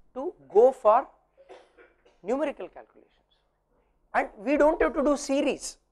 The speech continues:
We will show that. In fact, what is the first series if I take, that is enough,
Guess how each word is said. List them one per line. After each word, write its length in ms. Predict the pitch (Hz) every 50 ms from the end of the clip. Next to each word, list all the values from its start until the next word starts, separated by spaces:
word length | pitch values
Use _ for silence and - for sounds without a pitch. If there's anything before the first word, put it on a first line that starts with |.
| _ _ _ _ _ _ _ _
We 160 | - 165 208
will 120 | 214 220 208
show 240 | - - 262 269
that. 260 | 262 233 220 233 - - _ _ _ _ _ -
In 80 | 196 180
fact, 260 | 247 254 247 247 - _ _ _ _ _ _ _
what 180 | - - 208 208
is 160 | 254 254 208
the 300 | 214 240 233 226 220 - _ _ _ _ _ _ _ _ _ _ _
first 240 | - 262 269 - - 302 277
series 420 | - - 262 269 269 269 262 240 -
if 160 | 233 196 -
I 100 | 220 214
take, 280 | 214 - 226 226 190
that 160 | 175 185 175 170
is 140 | 185 170 - _ - 139
enough, 160 | 143 135